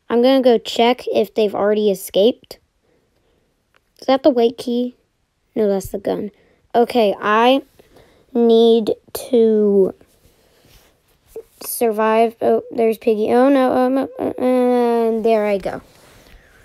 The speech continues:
I am going to spectate someone and see if they can figure it out. I know what to do.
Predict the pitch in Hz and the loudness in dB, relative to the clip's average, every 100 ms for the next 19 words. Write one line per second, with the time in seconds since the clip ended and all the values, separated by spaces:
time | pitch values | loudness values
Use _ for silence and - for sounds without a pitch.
0 | _ - - _ 233 254 277 285 269 262 | _ -20 -20 _ 0 2 2 0 -2 0
1 | 262 240 - 233 208 - 233 233 - 247 | 0 -2 -4 -6 -6 -6 -2 -2 -2 0
2 | 240 233 - _ - - 254 233 226 233 | 2 2 -2 _ -18 -10 -6 -4 -2 -2
3 | 226 226 214 214 - - 220 208 208 202 | -2 -4 -4 -6 -8 -8 -4 -2 -4 -6
4 | _ _ _ - 208 - 220 208 220 220 | _ _ _ -10 -8 -4 -4 -2 -6 -4
5 | 220 208 214 208 208 208 - 226 262 269 | -4 -2 -2 0 0 -2 -2 -2 0 0
6 | 254 240 - 240 208 220 220 | 0 0 -4 -6 -2 0 0